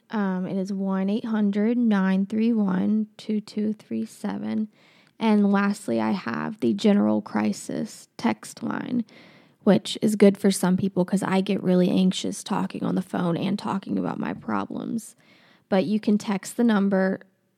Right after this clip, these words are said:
or the word support in all caps to seven four one seven four one.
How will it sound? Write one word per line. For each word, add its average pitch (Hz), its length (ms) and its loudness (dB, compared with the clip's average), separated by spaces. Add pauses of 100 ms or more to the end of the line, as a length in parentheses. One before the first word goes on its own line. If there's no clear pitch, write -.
(120)
or 202 200 2
the 202 120 4
word 196 300 2
support 202 800 2
in 208 100 2
all 196 180 6
caps 196 520 0
to 208 180 -2
seven 214 440 0
four 240 280 0
one 202 420 0
seven 208 360 -4
four 214 240 -4
one. 214 420 -6